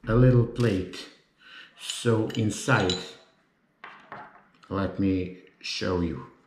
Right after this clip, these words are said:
Here inside, when you remove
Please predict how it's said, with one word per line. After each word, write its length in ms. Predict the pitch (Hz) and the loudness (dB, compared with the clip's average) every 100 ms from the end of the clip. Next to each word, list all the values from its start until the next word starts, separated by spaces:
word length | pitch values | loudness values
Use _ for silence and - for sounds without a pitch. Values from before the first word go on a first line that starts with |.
| _ _ _ _ _ _ _ _ _ | _ _ _ _ _ _ _ _ _
Here 580 | - 117 104 87 - - _ _ _ _ _ - | -4 0 0 -2 -6 -16 _ _ _ _ _ -4
inside, 720 | 92 92 - 95 110 143 - - - - - _ _ - - - - - - - 427 427 427 - - - - - - - - - - - - - 123 131 - - - - - - - - | -2 -2 0 2 4 2 0 -14 -20 -20 -20 _ _ -20 -20 -20 -20 -20 -20 -14 -8 -8 -8 -12 -18 -20 -20 -20 -20 -18 -18 -18 -16 -16 -16 -16 -16 -16 -16 -18 -18 -18 -18 -20 -16 0
when 220 | 107 117 | 6 8
you 140 | 127 | 10
remove 680 | 131 123 123 135 156 101 - | 8 8 8 8 6 2 -4